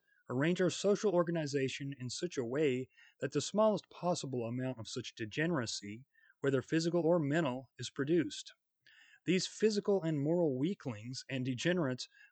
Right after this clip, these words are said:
must somehow be maintained at the expense of other persons.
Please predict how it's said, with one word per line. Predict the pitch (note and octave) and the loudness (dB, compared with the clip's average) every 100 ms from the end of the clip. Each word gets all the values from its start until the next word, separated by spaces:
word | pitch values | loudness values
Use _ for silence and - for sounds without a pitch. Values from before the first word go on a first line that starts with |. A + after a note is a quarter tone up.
| - | -4
must | D3+ E3+ | 0 0
somehow | - A3 F#3+ F#3+ F#3 | 2 0 0 2 2
be | F3 E3 | 2 0
maintained | D#3 D3 C#3+ D3 C#3 C#3 | 0 0 -2 -4 -4 -2
at | C3 - | -4 -6
the | A#2+ | -10
expense | A2+ - C3+ C3 | -8 -4 -4 -4
of | C3 | -4
other | A2+ A2 | -2 -4
persons. | A2 D#3+ E3 - G#2+ E2+ - | -4 -2 -2 -4 -8 -10 -14